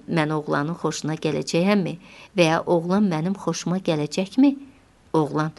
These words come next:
görəsən qız mənim xoşuma gələcəkmi və mən qızın xoşuna gələcəyəmmi?" deyə düşünərdi. Gənclərin bu dəqiqələri, onların gələcəkdə quracaqları həyatın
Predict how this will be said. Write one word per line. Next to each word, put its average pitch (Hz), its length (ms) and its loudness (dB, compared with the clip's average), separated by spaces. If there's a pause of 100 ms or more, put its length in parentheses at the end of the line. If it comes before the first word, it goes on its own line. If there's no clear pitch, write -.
(320)
görəsən 160 480 2
qız 190 200 0
mənim 165 280 0
xoşuma 160 420 -6
gələcəkmi 170 720 2 (460)
və 160 100 2 (100)
mən 208 160 2
qızın 202 360 -2
xoşuna 175 340 -4
gələcəyəmmi?" 185 800 0 (360)
deyə 156 240 0
düşünərdi. - 580 -8 (760)
Gənclərin 269 560 6
bu 220 80 0
dəqiqələri, 143 760 2 (100)
onların 233 500 6
gələcəkdə 175 560 -2
quracaqları 135 680 -2 (100)
həyatın 165 540 -2